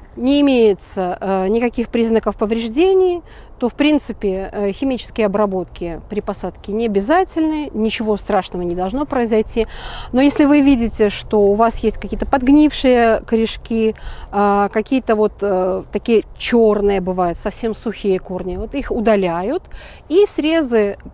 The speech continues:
присыпают либо толченым углем, а, можно обработать зеленкой, можно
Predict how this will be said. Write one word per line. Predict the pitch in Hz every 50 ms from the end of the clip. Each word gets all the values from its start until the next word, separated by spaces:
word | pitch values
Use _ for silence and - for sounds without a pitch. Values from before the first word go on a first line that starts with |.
| - -
присыпают | 247 254 - - 240 - 247 220 202 190 -
либо | 220 202 208
толченым | 202 220 214 208 - - 233 214 208 202 202 -
углем, | - 381 392 330 339 330 339 330 330 320 - - - - - - - -
а, | - 208 208 208 208 208 202
можно | 220 240 285 277 254 233 214
обработать | 196 190 202 202 190 190 190 - 190 185
зеленкой, | 180 196 226 247 277 320 349 359 349 339 - 302 269 262 240
можно | - - 226 254 247 214 226 -